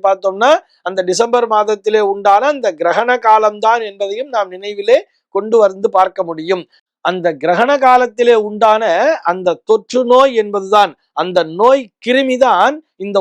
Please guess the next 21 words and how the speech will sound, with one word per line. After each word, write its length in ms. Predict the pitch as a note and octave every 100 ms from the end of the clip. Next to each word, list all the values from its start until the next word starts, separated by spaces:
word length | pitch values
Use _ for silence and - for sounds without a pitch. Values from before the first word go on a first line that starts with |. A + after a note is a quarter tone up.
| F#3
உலகத்திலே 540 | A3+ A#3 G#3+ A3+ B3 D#4+
ஒரு 100 | C#4 G#3
மிகப்பெரிய 540 | G3+ C4+ B3+ C4 C4 C4 G#3
அழிவினை, 360 | G3+ A3 G#3+ G3+ D3+
மனித 180 | F#3+ A#3 G#3+
குலத்திலே 400 | G#3+ G3 A3 D4
ஒரு 100 | C4+ F#3+
மாபெரும் 400 | F#3 G#3 A3 A#3 F3
அழிவினை 360 | G#3 A3 A3 G#3 F3+
உண்டாக்கியது 580 | G3 G#3+ F#3 G#3 G#3 G#3+
அப்படிங்கிறதையும் 580 | E3+ F#3 F3+ E3 A3 C4 E3+
பார்க்கலாம். 440 | D#3+ E3+ F3+ D3+ _ _ -
இது 160 | G3 C#4+ D4
போன்ற 340 | C#4+ B3+ B3 F3+ -
பேரழிவிற்கு 840 | A#3+ C#4+ C4+ G#3+ G#3+ G#3 F#3+ A3+ A3+ A3+ _ _ -
கேது 320 | B3+ D4 D#4 D4+
என்கின்ற 400 | B3+ A3+ A3 G3 G3+ E3+
கிரகம்தான் 520 | F3+ F#3 G3 G3 A3+ C#4+ _
காரணமாகவே 920 | E3 F#3 G#3+ G#3 F#3+ F3+ E3 E3+ F3 B3+ D4+ -
அமைகிறது. 560 | D#3 F3 D#3+ D#3 D#3 E3+ - _ _
இவை 120 | -